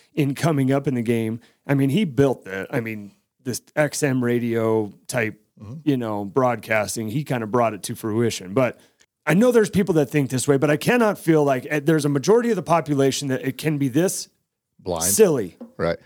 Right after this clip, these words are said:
Speaker 1: This silly and, and inconsiderate of other people.
Speaker 2: How did a guy like Howard Stern that spent his entire career bucking the system all of a sudden become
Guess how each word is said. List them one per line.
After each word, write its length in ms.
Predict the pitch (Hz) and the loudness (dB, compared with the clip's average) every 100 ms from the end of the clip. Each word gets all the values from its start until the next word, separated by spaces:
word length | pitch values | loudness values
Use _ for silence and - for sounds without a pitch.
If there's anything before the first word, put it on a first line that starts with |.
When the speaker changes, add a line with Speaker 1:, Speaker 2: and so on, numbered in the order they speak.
| - | 2
Speaker 1:
This 180 | 214 | 2
silly 520 | - - 214 160 147 147 | 2 2 4 4 2 0
and, 260 | 147 - - 170 - | -4 -6 -8 -6 0
and 180 | 165 | 0
inconsiderate 840 | 165 202 208 180 - - 190 165 147 | 2 0 0 -4 -4 0 2 4 2
of 100 | 131 | 0
other 160 | 135 | -2
people. 420 | 127 123 101 92 - - | -2 -6 -10 -14 -18 -6
Speaker 2:
How 160 | 135 | -2
did 100 | 170 | 0
a 40 | 131 | 0
guy 200 | 113 117 | 0 0
like 240 | 110 101 | 0 -2
Howard 300 | 110 110 104 | -2 -2 -2
Stern 260 | - 113 107 | -2 -2 -2
that 120 | 95 | -6
spent 180 | - 107 | -4 -2
his 160 | 101 | -2
entire 340 | 92 90 113 110 | -4 -2 -2 -2
career 240 | - 107 | -4 -4
bucking 380 | 87 104 104 110 | -2 -4 -4 -6
the 80 | 101 | -6
system 420 | - 98 - 87 - - - _ | -6 -6 -8 -12 -16 -20 -20 _
all 160 | 113 113 | -2 -2
of 60 | |
a 20 | |
sudden 340 | 104 123 107 104 | -2 -4 -4 -4
become 520 | 101 - 107 98 95 | -6 -4 -6 -6 -14